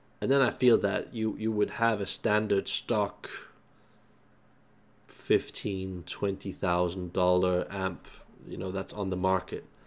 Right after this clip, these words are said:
And then I think that suddenly a lot more people would consider this instead of the usual picks, you know, the usual, um, amps out there.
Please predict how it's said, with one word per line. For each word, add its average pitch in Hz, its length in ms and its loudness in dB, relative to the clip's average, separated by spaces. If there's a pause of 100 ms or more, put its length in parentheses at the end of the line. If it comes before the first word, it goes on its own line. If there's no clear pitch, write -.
(1000)
And 104 160 -2
then 131 100 2
I 120 60 0
think 113 240 -2
that 101 220 -4
suddenly 107 400 0
a - 80 -4
lot 101 500 4
more 98 240 -2
people 95 540 -2
would 98 400 -4
consider - 480 2
this 92 280 -2
instead 101 380 -2
of 95 140 0
the 95 80 0
usual 95 440 2
picks, - 460 -10
you 98 80 -6
know, 101 220 -4
the 98 200 -8
usual, 95 540 2 (960)
um, 92 1120 -4 (200)
amps 95 440 -4
out 101 300 -2
there. 85 280 -6